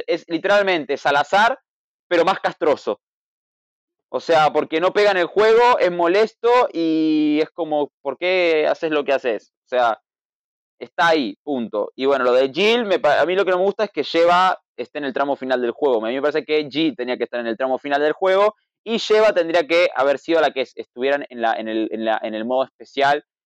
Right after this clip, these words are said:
que era, es-, eh, evasión a la, e-, eva-, evasión a la desesperada, que es donde te muestra el escape de Jill con Josh, pero para mí la parte final tendría que haberla protagonizado con Jill, Chris, porque estamos hablando de que, y encima era, era la parte donde matabas a Wesker.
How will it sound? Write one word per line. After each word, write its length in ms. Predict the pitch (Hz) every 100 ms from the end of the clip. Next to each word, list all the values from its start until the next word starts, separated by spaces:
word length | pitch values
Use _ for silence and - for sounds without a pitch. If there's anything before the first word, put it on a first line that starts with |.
| _ -
que 200 | 117 123
era, 160 | 123
es-, 240 | - 117 -
eh, 300 | 117 117 110
evasión 380 | 120 120 - 143
a 60 | 135
la, 140 | 110
e-, 160 | - 120
eva-, 280 | 117 117 113
evasión 440 | - 117 107 139 135
a 40 |
la 220 | 127 113
desesperada, 800 | 110 - 110 - 131 143 143 160 _ _ -
que 140 | 127
es 160 | 127 _
donde 180 | 117 113
te 80 |
muestra 300 | 117 131 127
el 80 | 113
escape 340 | 107 - 127 123
de 160 | 117
Jill 240 | 110 123 117
con 220 | 127 123
Josh, 240 | 151 160 - _ _
pero 220 | 180 202
para 160 | 196 160
mí 220 | 170 180
la 100 | 165
parte 260 | 151 151 160
final 520 | 147 156 156 160 160
tendría 300 | 127 127 135
que 80 | 123
haberla 220 | 127 131
protagonizado 920 | 123 113 110 107 - 107 110 127 -
con 340 | - 104 110 107
Jill, 320 | 123 131 147 _ _ _ _
Chris, 360 | 120 110 90 -
porque 220 | 107 101
estamos 200 | 107 127
hablando 220 | 120 127 135
de 80 |
que, 160 | 123 135
y 80 | 123
encima 320 | 117 151 156
era, 300 | - 143 143 -
era 180 | 135 139
la 180 | 135 -
parte 220 | 139 151
donde 140 | 147
matabas 380 | 120 110 127 120
a 60 | 113
Wesker. 580 | 131 131 - 110 101